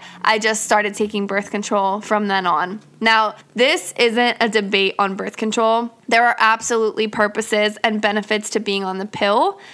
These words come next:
But back then, looking back, I do wish that I asked more questions, and I wish that I talked to my doctor more about other options because I wasn't sexually active. Maybe there were other things that I could have done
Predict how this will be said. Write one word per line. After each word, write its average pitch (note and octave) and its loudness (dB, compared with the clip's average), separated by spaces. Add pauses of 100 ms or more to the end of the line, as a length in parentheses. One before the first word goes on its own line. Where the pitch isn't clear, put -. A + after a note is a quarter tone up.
(260)
But A#3+ 2
back C4 2
then, B3 4
looking A#3+ -2
back, A3+ 2
I A3 2
do B3 0
wish A3+ 0
that A3+ 0
I G#3+ 0
asked G3+ 0
more G#3+ 2
questions, C4 -2 (320)
and A3+ 2
I A3 4
wish A3+ 0
that C4 0
I A#3 4
talked G#3+ 0
to A#3 -2
my A3 2
doctor G#3 0
more G#3 0
about G3+ 0
other G#3 2
options A3+ 2
because A3 2
I C4+ 4
wasn't C4+ 0
sexually G#3+ 0
active. G#3+ 0 (420)
Maybe B3+ 2
there A#3 4
were A3+ 2
other A3+ 2
things A3 -2
that A3 0
I G#3+ 0
could G#3+ -4
have G#3+ -4
done G#3 0